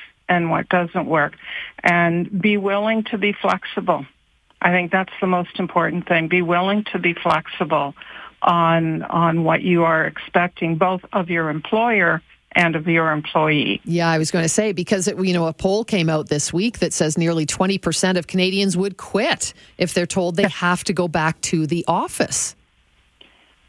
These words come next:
Speaker 1: Yeah, that might be a bit high, um, but it's probably the way they feel. And I, I think it has to do with their fears around, uh, who they're going to be mixing with. Are these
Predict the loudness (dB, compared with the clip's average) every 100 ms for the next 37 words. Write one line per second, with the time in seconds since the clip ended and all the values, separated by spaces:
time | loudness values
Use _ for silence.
0 | 0 2 2 2 0 0 0 0 0 0
1 | 0 -2 -10 -10 -4 -4 -2 -2 0 0
2 | -2 -6 _ _ _ _ -2 2 2 2
3 | 2 0 0 -4 -6 _ _ -4 0 0
4 | 0 -2 -4 -6 -2 0 2 0 2 2
5 | 2 2 2 2 0 -4 0 2 2 2
6 | 2 4 2 0 0 0 0 0 0 0
7 | -2 0 2 0 -2 -6 -4 0 0 0
8 | -2 0 0 -2 -2 2 2 2 -2 -2
9 | -2 0 0 2 4 2 2 0 -4 -8
10 | -20 -18 -18 -16 0 2 4 2 -2 2
11 | 2 4 2 2 2 2 2 2 0 -2
12 | 0 2 0 -2 -6 -20 _ -6 0 2
13 | 2